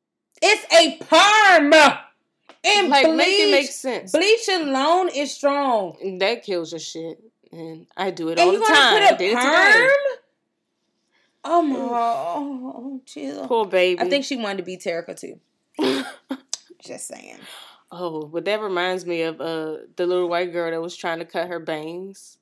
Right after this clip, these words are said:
Speaker 2: And then she
Speaker 1: Hmm.
Speaker 2: fucked it up. She was like, "Oh."
Speaker 1: I think
Speaker 2: It's
Speaker 1: I
Speaker 2: like, I
Speaker 1: remember
Speaker 2: think it
Speaker 1: that
Speaker 2: was
Speaker 1: video.
Speaker 2: Vine Days.
Speaker 1: I think I do remember that video.
Speaker 2: She, I think she was wearing a purple shirt.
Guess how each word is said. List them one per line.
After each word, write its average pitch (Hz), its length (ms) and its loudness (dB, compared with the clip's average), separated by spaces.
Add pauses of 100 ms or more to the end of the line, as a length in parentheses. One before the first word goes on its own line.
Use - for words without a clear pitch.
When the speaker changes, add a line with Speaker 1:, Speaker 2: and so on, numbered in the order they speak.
(1160)
Speaker 2:
And 175 120 -12
then 165 80 -10
she 190 160 -6
Speaker 1:
Hmm. 180 80 -12
Speaker 2:
fucked 170 240 -6
it 175 100 -4
up. 175 200 -8
She - 120 -12
was 233 80 -6
like, 208 160 -4
"Oh." - 220 -18 (1500)
Speaker 1:
I 262 120 -10 (160)
think 254 180 -6
Speaker 2:
It's 240 80 -6
Speaker 1:
I 269 100 0
Speaker 2:
like, 226 140 0
I - 20 -2
Speaker 1:
remember 208 240 -2
Speaker 2:
think 277 100 -2
it - 40 -2
Speaker 1:
that 226 60 8
Speaker 2:
was 185 80 2
Speaker 1:
video. 190 200 2
Speaker 2:
Vine 190 300 4
Days. 156 680 -8 (880)
Speaker 1:
I 196 80 -2
think 214 200 -6
I 202 80 4
do 180 180 -4
remember 160 340 -12
that 143 180 -12
video. 90 380 -16
Speaker 2:
She, - 180 -14
I 170 40 -18
think 190 220 -16
she - 160 -14
was 185 100 -10
wearing 185 180 -6
a 175 40 -10
purple 180 340 -8
shirt. 165 460 -8